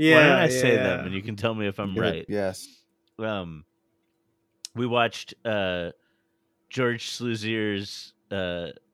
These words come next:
Speaker 1: like, update of The Vanishing, like, the American version of The Vanishing. Uh, we watched Truman Show by
Speaker 2: Oh,
Speaker 1: Peter
Speaker 2: yeah.
Speaker 1: Weir,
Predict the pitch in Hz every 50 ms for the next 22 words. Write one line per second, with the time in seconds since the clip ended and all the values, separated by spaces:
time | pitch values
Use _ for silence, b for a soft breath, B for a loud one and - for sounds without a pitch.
0 | _ - 95 92 82 - - - - _ _ _ _ _ - _ - 104 107 -
1 | - - 139 135 135 139 135 - 127 120 123 120 127 123 127 131 131 131 135 -
2 | - 151 139 127 107 107 104 101 95 92 92 92 92 92 95 - 110 101 98 107
3 | 104 101 117 107 107 101 98 95 95 87 87 87 87 87 90 90 - 117 117 117
4 | 120 120 _ _ _ _ _ _ _ _ _ _ _ _ _ _ _ _ _ _
5 | _ - 110 107 101 95 92 92 78 92 98 95 92 95 98 95 92 - - -
6 | - _ _ _ _ _ - - - 117 101 95 101 98 - - 123 117 120 135
7 | 139 131 _ _ _ - 90 85 - - 101 - 92 92 95 101 87 90 95 107
8 | 120 120